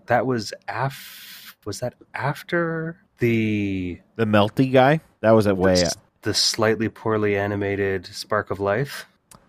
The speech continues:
Speaker 2: Oh, I don't know. Might have been
Speaker 1: I'm
Speaker 2: after.
Speaker 1: trying to remember.
Speaker 2: Um,
Speaker 1: Um,
Speaker 2: remember
Speaker 1: go
Speaker 2: how,
Speaker 1: ahead.
Speaker 2: how I said the castle, like, seemed familiar?
Speaker 1: Yes.
Speaker 2: Well,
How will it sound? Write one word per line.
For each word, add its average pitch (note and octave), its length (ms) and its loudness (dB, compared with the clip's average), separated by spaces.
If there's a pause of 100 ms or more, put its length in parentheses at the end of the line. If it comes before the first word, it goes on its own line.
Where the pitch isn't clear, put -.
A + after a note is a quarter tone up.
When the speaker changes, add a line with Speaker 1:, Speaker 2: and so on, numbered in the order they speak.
(140)
Speaker 2:
Oh, C#3+ 760 4
I B2+ 140 0
don't F#3 240 0
know. A2+ 440 -2 (220)
Might B2+ 120 2
have C3+ 100 4
been F#2+ 120 0
Speaker 1:
I'm E2 100 -4
Speaker 2:
after. F#2 240 -6
Speaker 1:
trying F#2+ 200 -6
to F#2 60 -8
remember. F2+ 580 -8 (540)
Speaker 2:
Um, A#2 320 8
Speaker 1:
Um, F2 580 -2 (240)
Speaker 2:
remember B2+ 360 6
Speaker 1:
go A#2 60 6
Speaker 2:
how, C3+ 80 8
Speaker 1:
ahead. - 140 0
Speaker 2:
how A#2+ 220 4
I A#2 80 6
said A2+ 680 6
the G2+ 100 -2
castle, G#2 640 2
like, F#2+ 220 2
seemed G2 340 -6
familiar? G2 680 2 (460)
Speaker 1:
Yes. - 440 -6
Speaker 2:
Well, A#2+ 360 8